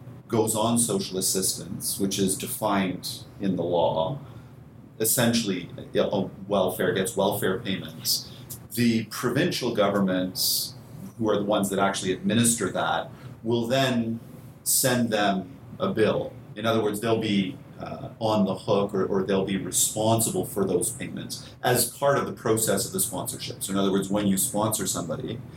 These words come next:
But for spouses, there's no requirement for income. And my understanding of that, I, I imagine that there's a number of reasons for that, but one of the reasons for that is because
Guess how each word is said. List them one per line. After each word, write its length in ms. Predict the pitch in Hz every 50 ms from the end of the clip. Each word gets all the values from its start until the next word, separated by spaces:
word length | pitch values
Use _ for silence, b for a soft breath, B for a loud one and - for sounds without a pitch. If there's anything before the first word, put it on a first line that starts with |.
| B B B B B B B
But 120 | 127 123
for 160 | - - 135
spouses, 1000 | 127 - - - - 143 165 175 180 175 143 120 110 104 101 98 98 98 - - -
there's 280 | 110 113 113 110 -
no 220 | 123 131 135 147 147
requirement 1120 | 131 107 101 98 101 - - - 113 117 120 120 117 110 104 98 92 90 - - - -
for 320 | - - - 92 90 - - -
income. 720 | 110 107 107 110 101 - - - - - - - - - B B B B B B B
And 440 | - 113 107 110 104 98 101 110 113 120
my 220 | 127 139 165 160
understanding 920 | 151 131 117 - - - - - 117 113 113 113 104 101 98 95 90 - - - - - -
of 180 | - 104 95 -
that, 220 | 98 92 - -
I, 160 | 101 101 98
I 120 | 101 101 98
imagine 340 | 98 101 101 101 98 98 95
that 120 | 92 -
there's 180 | 98 92 90 90
a 80 | 92
number 340 | 95 107 113 101 98 98 95
of 120 | 92 98
reasons 380 | 113 120 120 - 120 107 101 98
for 120 | - 95
that, 260 | 92 92 92 92 - -
but 100 | 101 -
one 440 | 104 110 120 127 139 160 180 - -
of 60 | 110
the 100 | 107 98
reasons 380 | 101 101 101 98 98 98 95 -
for 100 | - 92
that 280 | 90 90 95 95 - 104
is 100 | 101 -
because 560 | - 104 98 - - 107 104 101 101 -